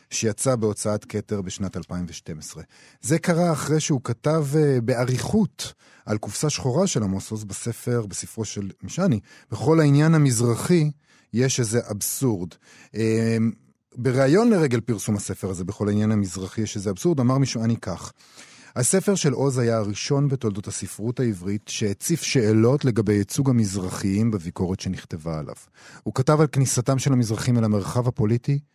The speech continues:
כקץ הציונות. זו הייתה חוויה שדיברה להרבה מאוד ישראלים, ולראיה הוא הפך לרב מכר. באמצעות סילוקו מחלון הראווה הספרותי, הביקורת אמרה לעצמה, 'עכשיו אנחנו רב תרבותיים.' הספר הזה מייצג את המזרחי באופן מעוות, ולכן הוא לא חלק מהקאנון ולא חלק מאיתנו.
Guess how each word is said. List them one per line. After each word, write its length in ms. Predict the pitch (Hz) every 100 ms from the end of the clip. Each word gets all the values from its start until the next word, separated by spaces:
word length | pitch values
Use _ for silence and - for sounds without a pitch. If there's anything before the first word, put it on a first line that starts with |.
| _
כקץ 320 | - - 156 156
הציונות. 600 | - 135 120 90 - - _ - -
זו 100 | 120
הייתה 140 | 127
חוויה 280 | 123 123 120
שדיברה 400 | - 107 92 110
להרבה 280 | 110 90 110
מאוד 200 | 113 113
ישראלים, 500 | - 98 95 110 117
ולראיה 440 | 101 90 92 113
הוא 120 | 135
הפך 240 | 107 117 139
לרב 180 | 135 135
מכר. 320 | 151 - 90 - _ _ -
באמצעות 360 | 110 101 139
סילוקו 500 | - - 110 98 -
מחלון 380 | 160 110 101 98
הראווה 400 | 95 92 87 110
הספרותי, 540 | 113 - 98 95 - 127
הביקורת 400 | 107 - 113 113
אמרה 200 | 110 113
לעצמה, 340 | 110 - 113 104 _ _
'עכשיו 340 | 170 - 220 196
אנחנו 300 | 170 165 123
רב 160 | 117
תרבותיים.' 840 | 107 120 110 113 - 85 82 80 71 _ _ - - -
הספר 360 | 139 185 -
הזה 160 | 156 139
מייצג 420 | 135 117 - 175
את 80 | 160
המזרחי 440 | 143 113 113 -
באופן 300 | 120 107 - 107
מעוות, 440 | 92 92 175 196
ולכן 260 | 107 90 101
הוא 120 | 92
לא 60 | 87
חלק 320 | - 95 -
מהקאנון 540 | 90 - - 190 185
ולא 160 | 110 95
חלק 300 | - 101 -
מאיתנו. 480 | 98 90 - 87